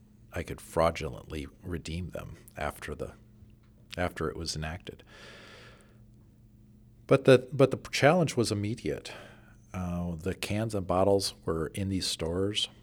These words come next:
We had set up a system that was like no other state in the U S. I might say now it's considered the gold standard,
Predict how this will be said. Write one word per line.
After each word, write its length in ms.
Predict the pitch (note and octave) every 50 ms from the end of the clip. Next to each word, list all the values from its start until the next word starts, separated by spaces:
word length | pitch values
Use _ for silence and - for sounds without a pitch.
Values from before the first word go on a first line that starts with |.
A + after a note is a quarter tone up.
| - - - -
We 160 | - G2+ G#2
had 160 | F#2 E2+ D#2+ -
set 240 | - - G2+ G2
up 140 | G#2+ G2 -
a 60 | -
system 760 | D#2 - - - F#2+ - - - G#2 G2+ G#2 G#2+ G#2+ G#2 A2 -
that 720 | F#2+ F#2 E2+ F2 F2 E2+ E2 E2 D#2+ - - - - - - _ - - - -
was 240 | - G#2 G#2+ G#2 -
like 260 | F2 F2 G2+ F#2+ -
no 200 | - G2 G2 F#2+
other 400 | - - F2 F2 G#2+ A2 C3 B2+ - -
state 560 | - - - - - F#2+ F#2+ G2 G#2 - - - - - - - - _
in 100 | G2+ F#2
the 80 | F2+ E2
U 200 | D#2 D#2+ D#2+ E2+
S. 320 | G#2+ C3 C3 - - - - - - - - - - - - A2+
I 60 | A2
might 220 | A2 A#2 B2+ -
say 160 | - - A2
now 360 | G2+ G2 G2 F#2 F#2+ G#2 A#2 B2
it's 120 | A#2 -
considered 440 | - A2+ G2+ - - A2 G#2 G#2 F#2+
the 80 | F#2
gold 240 | E2 - F2+ F2+ -
standard, 440 | - - F2 F2+ G2 A2+ B2+ B2+ B2